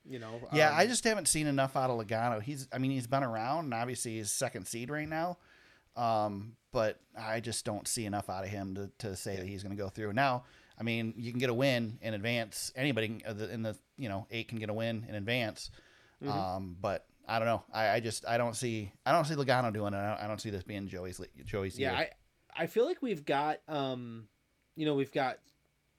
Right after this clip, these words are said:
Speaker 1: uh, two guys who have won championships
Speaker 2: I know, I was
Speaker 1: left.
Speaker 2: just gonna say, we only have two guys
Speaker 1: And,
Speaker 2: left.
Speaker 1: but I would, I would throw Denny Ham-, Denny Hamlin has all the championship experience that
Speaker 2: Yes.
Speaker 1: those two guys also have. He just hasn't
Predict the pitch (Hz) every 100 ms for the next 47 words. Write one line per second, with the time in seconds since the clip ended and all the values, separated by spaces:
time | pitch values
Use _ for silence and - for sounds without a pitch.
0 | _ _ - - - 127 - - - 214
1 | 196 160 147 143 123 123 127 123 123 110
2 | 104 101 110 113 117 104 117 123 120 107
3 | 110 131 120 - 113 107 95 92 - -
4 | - 151 147 143 165 151 139 180 254 254
5 | - - 185 254 254 - 208 165 156 151
6 | 131 135 147 190 226 220 185 143 - 135
7 | 139 131 - 127 131 117 - - - 127
8 | 117 - 117 113 113 - 123 113 110 110
9 | 113 - 117 113 113 117 139 135 127 143
10 | 131 120 123